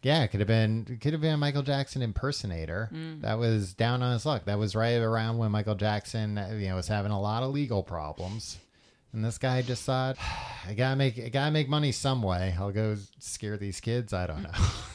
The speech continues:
Speaker 1: <laughs> All right. Well, that's it for, uh, episode one of Theories, uh,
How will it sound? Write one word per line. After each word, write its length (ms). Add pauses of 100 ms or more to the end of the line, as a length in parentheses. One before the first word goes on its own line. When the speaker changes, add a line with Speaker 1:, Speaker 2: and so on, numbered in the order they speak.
Speaker 1:
<laughs> 540
All 160
right. 320 (380)
Well, 160
that's 340
it 220
for, 380
uh, 580
episode 380
one 220
of 120
Theories, 680 (560)
uh, 40